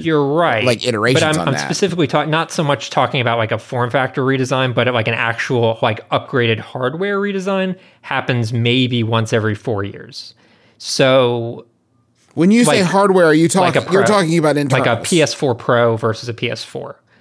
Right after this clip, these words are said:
Speaker 1: Like, that sort of change happens pretty rarely. So if you are investing in something and you wanna, you feel like you wanna, like, really get the most out of it, you probably want the one that has the upgraded internals rather than just, you know, the improved screen.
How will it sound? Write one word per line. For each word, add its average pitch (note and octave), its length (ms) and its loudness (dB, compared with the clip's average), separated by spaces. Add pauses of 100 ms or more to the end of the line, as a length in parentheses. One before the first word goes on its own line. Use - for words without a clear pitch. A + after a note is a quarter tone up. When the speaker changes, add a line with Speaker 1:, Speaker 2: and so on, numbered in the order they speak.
(120)
Speaker 1:
Like, A#2+ 200 -6
that B2+ 340 -2
sort D3 220 -2
of D#3 120 -4
change F3+ 540 -4 (200)
happens D3 400 -4
pretty F3+ 280 0
rarely. F3+ 640 -2 (200)
So C3+ 200 0
if C3 160 -4
you D3+ 360 -2 (180)
are C#3 180 2
investing D3 520 -2
in A#2+ 120 -2
something A#2 640 -4 (280)
and B2 140 -4
you A#2+ 140 0
wanna, C3+ 340 -2
you B2 140 -6
feel D3 200 0
like B2+ 200 0
you C3 80 0
wanna, B2 280 0
like, A2+ 300 -2 (260)
really C#3 300 0
get C3 160 0
the C3 60 -2
most F#3 340 0
out G#2+ 220 0
of G#2 80 -4
it, G#2+ 280 -4 (600)
you A#2 180 0 (140)
probably D#3+ 500 0
want B2 360 0
the B2 100 0
one A2+ 240 0
that A2+ 100 2
has A2 220 -2
the A#2 100 -4
upgraded A2+ 400 0
internals B2 580 -2
rather A#2 240 0
than A2+ 160 0
just, A2 300 -4 (360)
you C3+ 80 0
know, A2 140 2
the A2 120 0
improved A2 400 0
screen. G#2 400 -4